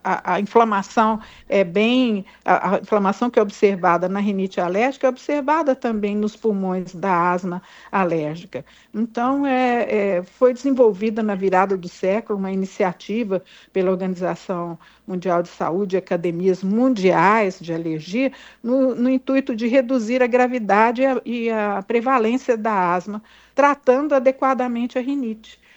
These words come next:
Então, é, a rinite não tratada pode desencadear uma exacerbação da asma, por exemplo, né? Então,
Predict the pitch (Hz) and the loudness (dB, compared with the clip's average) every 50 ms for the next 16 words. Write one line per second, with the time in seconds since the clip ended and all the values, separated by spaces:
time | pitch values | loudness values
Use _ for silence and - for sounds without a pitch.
0 | _ _ _ _ 226 233 - - 233 233 240 254 262 254 247 240 233 - - - | _ _ _ _ -10 -10 -6 -6 -4 -2 -2 -2 -2 -2 -2 -4 -4 -6 -6 -4
1 | 208 208 202 196 180 170 170 185 196 240 240 262 277 269 - 247 233 220 202 202 | -4 -2 -2 -2 -2 -2 -2 -2 -2 -2 0 -2 -2 -4 -4 -4 -2 -2 -2 0
2 | - - 170 165 - _ 233 233 262 277 269 247 185 185 - - 226 240 262 240 | 0 0 0 0 0 _ 4 4 6 4 2 0 -2 -4 -4 -4 -4 -4 -4 -4
3 | 269 254 254 269 240 - 285 285 277 - 302 277 247 247 - 277 269 240 220 226 | -4 -8 -8 -10 -6 -4 -4 -4 -2 0 -2 -2 -2 -2 -6 -2 0 2 4 4
4 | 233 254 277 262 254 240 233 220 233 254 240 269 254 - - 262 240 214 214 208 | 4 4 2 0 -2 -2 -2 0 0 2 2 0 -2 0 0 0 0 0 -4 -6
5 | 208 - - - 208 196 220 233 240 226 202 - 185 180 170 160 165 175 185 165 | -6 -8 -10 -8 -6 -4 -4 -4 -6 -6 -8 -8 -6 -4 -2 -2 0 0 0 -2
6 | - 180 170 165 - - 170 170 165 165 160 160 156 147 - - _ 208 190 196 | -2 -4 -10 -12 -12 -14 -14 -14 -14 -14 -14 -16 -18 -18 -18 -20 _ -14 -12 -10
7 | 202 220 226 220 247 254 277 | -8 -10 -8 -8 -8 -8 -8